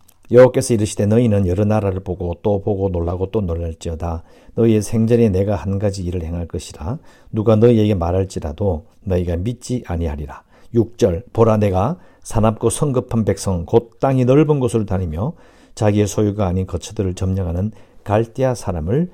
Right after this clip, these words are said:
일으켰나니." 자, 이게 바로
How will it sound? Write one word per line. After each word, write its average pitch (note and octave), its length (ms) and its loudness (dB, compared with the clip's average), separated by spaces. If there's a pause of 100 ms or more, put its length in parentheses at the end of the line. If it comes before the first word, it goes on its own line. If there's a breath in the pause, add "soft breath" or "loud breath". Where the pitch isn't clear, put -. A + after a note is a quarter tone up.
일으켰나니." D#2+ 1300 -4 (840 loud breath)
자, G2 140 -2
이게 E3 260 6
바로 G#2 500 4